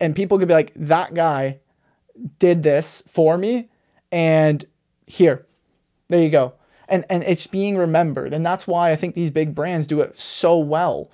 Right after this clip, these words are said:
is, is they do things to be remembered. And it's, it's, that's the payoff. That's their pay that they'll get from it. And I, I would love to see a study of, you know, like you said, dollar drink days.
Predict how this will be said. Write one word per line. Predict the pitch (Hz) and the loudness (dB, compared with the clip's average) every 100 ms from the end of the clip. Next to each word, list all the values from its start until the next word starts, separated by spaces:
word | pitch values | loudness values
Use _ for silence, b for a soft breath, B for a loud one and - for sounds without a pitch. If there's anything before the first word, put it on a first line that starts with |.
| _ - | _ -6
is, | 160 139 139 - | -2 -2 -4 -6
is | 160 143 131 - _ _ | -4 -2 -6 -12 _ _
they | - 160 | 2 2
do | 147 175 214 | 4 2 2
things | 185 156 156 151 _ - | -2 0 -2 -4 _ -8
to | 175 | -4
be | 170 156 | -2 -2
remembered. | 147 147 151 131 - _ b b b | -2 -2 -4 -8 -12 _ b b b
And | 160 151 143 143 - | -4 0 0 -2 -4
it's, | - 156 156 - - | -2 -2 -2 -12 -4
it's, | 165 139 - | -2 -2 -6
that's | - 165 - - - - | 0 0 0 -6 -20 -14
the | 165 156 | -2 -2
payoff. | 156 165 147 - - - | -2 -4 -4 -8 -10 0
That's | 165 190 - | 0 0 -2
their | 180 | -4
pay | 165 160 165 156 b b b | -2 -2 -2 -2 b b b
that | 156 139 | 0 2
they'll | 147 143 | 2 4
get | 151 - | 2 -2
from | - 147 185 | -4 -2 -2
it. | 233 170 | -4 -4
And | 175 147 b b - - - | -4 -4 b b -20 -12 -2
I, | 165 | 0
I | 180 180 | 4 4
would | 185 | 4
love | 170 208 202 | 4 2 2
to | |
see | 180 196 | -8 -2
a | 165 | -2
study | - 175 170 143 | 0 2 2 0
of, | 143 135 139 | -2 -2 -4
you | 175 | -2
know, | 156 | 0
like | 143 151 | 0 -2
you | 175 | 0
said, | 180 165 | 0 4
dollar | 143 151 | 2 2
drink | 147 175 170 | 0 -6 -4
days. | 135 117 | -4 -4